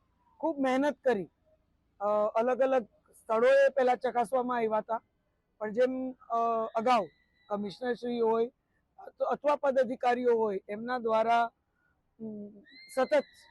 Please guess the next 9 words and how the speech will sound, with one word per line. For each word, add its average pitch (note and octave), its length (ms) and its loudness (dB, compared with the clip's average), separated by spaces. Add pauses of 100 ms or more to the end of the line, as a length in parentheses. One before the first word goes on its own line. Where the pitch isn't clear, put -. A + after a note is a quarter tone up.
(160)
બધી A3 240 -2
વાત C4 240 2 (120)
મીડિયાના B3+ 360 -4
માધ્યમથી A#3+ 480 -6
લોકો A#3 260 -4
સુધી A#3+ 240 -10
પહોંચાડવામાં A3+ 680 -6
આવી A3 240 -6
હતી. F#3 240 -18